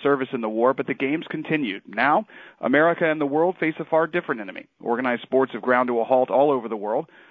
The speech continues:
from American hockey and basketball seasons that were already well into progress, in, to national soccer leagues around the world, to the corner park, now bolted shut as social distancing takes precedence over pickup basketball and flag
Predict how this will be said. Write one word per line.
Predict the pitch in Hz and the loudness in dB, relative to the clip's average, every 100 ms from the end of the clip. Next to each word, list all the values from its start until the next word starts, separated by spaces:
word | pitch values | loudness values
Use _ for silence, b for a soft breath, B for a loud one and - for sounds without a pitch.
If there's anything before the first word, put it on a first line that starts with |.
| B - | B -2
from | 139 | 2
American | 135 135 135 117 | 2 2 2 -2
hockey | 120 123 123 120 | -2 -2 0 -4
and | 110 | 0
basketball | 117 120 123 123 117 | 0 0 2 2 2
seasons | 123 120 156 147 | 0 -6 -6 -6
that | 113 | -4
were | 104 101 | 0 4
already | 131 131 127 | 4 4 0
well | 117 123 131 | 0 2 2
into | 123 107 | -2 -8
progress, | 120 113 107 123 196 _ B B B B _ | -2 0 2 0 0 _ B B B B _
in, | 131 151 - | -2 -2 -2
to | 170 | -2
national | 160 185 180 156 | 2 2 0 0
soccer | 180 165 175 | 2 2 2
leagues | 135 139 127 | 0 0 0
around | 123 135 131 | 0 2 2
the | |
world, | 120 117 139 202 _ - | 2 2 2 0 _ -8
to | |
the | 156 | -6
corner | 156 196 180 | -2 0 2
park, | - 185 117 110 | 2 2 2 0
now | 127 | -2
bolted | 123 139 143 123 - | 2 0 0 -6 0
shut | 147 165 | 0 0
as | 127 | -4
social | 151 147 151 | -4 -4 -4
distancing | 147 160 - 123 120 147 | -2 -4 -4 -6 -6 -6
takes | 110 110 | -6 -6
precedence | - 110 117 117 131 | -2 -2 0 -4 0
over | 113 113 | 0 0
pickup | 143 131 131 - | 0 2 2 2
basketball | 110 117 120 120 120 | -2 0 0 2 2
and | 117 | 0
flag | 117 110 | 0 0